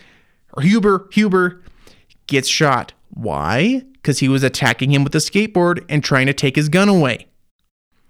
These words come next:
I'd like to say something. Number one, in case you didn't know this,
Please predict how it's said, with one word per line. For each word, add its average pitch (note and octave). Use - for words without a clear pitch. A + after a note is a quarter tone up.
I'd A#3+
like C#4+
to C#4+
say C#4+
something. D#3
Number D4
one, B3
in A#3
case G#3
you C4+
didn't A3
know G#3
this, D3+